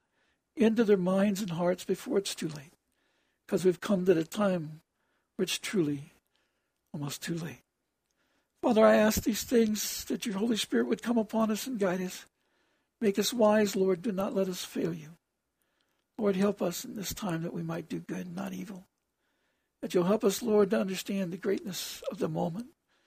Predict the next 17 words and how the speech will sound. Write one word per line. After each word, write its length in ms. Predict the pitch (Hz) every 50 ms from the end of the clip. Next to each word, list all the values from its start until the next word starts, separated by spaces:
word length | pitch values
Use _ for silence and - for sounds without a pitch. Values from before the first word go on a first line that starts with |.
| _ _ _ _ _ -
We 60 | 208
pray 200 | - - 208 208
for 220 | 196 - - 196
our 80 | 190 190
children, 420 | - - - 220 202 190 214 202
Lord, 320 | 185 190 196 202 214 208 202
and 140 | 196 180
all 180 | 190 202 220 220
those 320 | 196 196 196 208 185 180
we've 240 | 220 214 185 - - - _ _ - - - - - -
not 280 | 226 220 202 - -
done 220 | - 208 208 190 180
good 200 | - 214 208 -
for 320 | - - 247 185 170 185
over 240 | 202 180 165 190 175
our 100 | 170 175
lives. 600 | 165 170 175 190 196 214 - - - - -